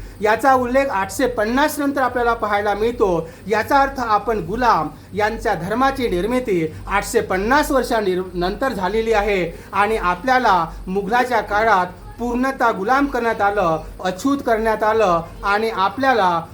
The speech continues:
पूर्णतः वाळीत टाकलं. कोणाच्या? पेशव्याच्या राज्यामध्ये. पेशव्याच्या राज्यामध्ये का टाकलं?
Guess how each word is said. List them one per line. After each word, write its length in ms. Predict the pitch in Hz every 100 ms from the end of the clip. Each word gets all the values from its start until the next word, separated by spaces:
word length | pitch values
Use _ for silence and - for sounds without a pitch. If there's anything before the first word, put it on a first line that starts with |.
| - 220
पूर्णतः 680 | 233 247 277 277 208 180 170 -
वाळीत 520 | 180 190 185 247 277 269
टाकलं. 640 | 262 202 202 220 165 147 - -
कोणाच्या? 460 | 190 190 185 220 240
पेशव्याच्या 800 | 247 - 247 233 240 285 277 247
राज्यामध्ये. 800 | 214 190 214 208 202 202 160 165 - -
पेशव्याच्या 460 | 208 208 247 240
राज्यामध्ये 440 | 226 214 220 220 196
का 200 | 240 269
टाकलं? 500 | 269 247 226 202